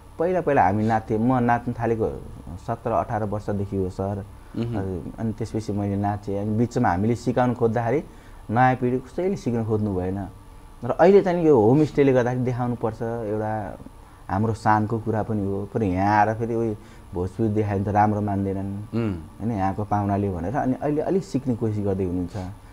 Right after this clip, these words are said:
Speaker 1: त्यसमा पनि अब, अ, कस्तो हुन्छ नि, पहिला पहिला थारू समुदायमा धेरै नाचिने नाचहरू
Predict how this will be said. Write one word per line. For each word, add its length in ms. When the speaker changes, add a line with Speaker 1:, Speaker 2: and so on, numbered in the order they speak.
Speaker 1:
त्यसमा 240
पनि 180
अब, 120
अ, 420
कस्तो 200
हुन्छ 120
नि, 140
पहिला 320
पहिला 260
थारू 260
समुदायमा 420
धेरै 200
नाचिने 360
नाचहरू 460